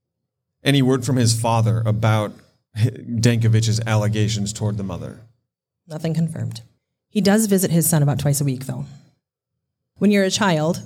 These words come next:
Speaker 2: and are charged as an adult with an adult crime, there are many crimes other than murder that will make a fourteen-year-old a legal adult. The experience is, is far from the movies or a Law and Order episode. There are no safeguards for you.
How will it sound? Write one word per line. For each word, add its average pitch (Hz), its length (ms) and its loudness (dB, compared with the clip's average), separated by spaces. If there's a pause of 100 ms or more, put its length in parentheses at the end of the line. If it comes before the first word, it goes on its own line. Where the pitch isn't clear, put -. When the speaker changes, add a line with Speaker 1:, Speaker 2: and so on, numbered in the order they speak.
Speaker 2:
and 175 120 -2
are 160 80 0
charged 170 320 0
as 165 120 -2
an 175 80 -2
adult 156 280 -2
with 160 100 -2
an 156 60 -2
adult 151 280 -2
crime, 160 640 -2 (560)
there 170 140 4
are 156 60 2
many 202 200 2
crimes 156 580 -2
other 170 160 4
than 156 140 2
murder 156 380 2
that 160 140 0
will 147 60 0
make 156 200 -2
a 156 40 2
fourteen-year-old 147 640 0
a 147 40 -2
legal 147 240 0
adult. 139 380 -2 (340)
The 170 80 0
experience 202 480 0
is, - 340 -2
is 165 220 0
far 226 240 2
from 208 160 2
the 175 80 4
movies 151 500 0
or 165 80 2
a 151 60 2
Law 151 140 0
and 147 100 2
Order 147 240 0
episode. 139 480 -6 (340)
There 170 140 2
are 180 40 4
no 185 140 4
safeguards 151 600 0
for 135 160 -4
you. 113 180 -4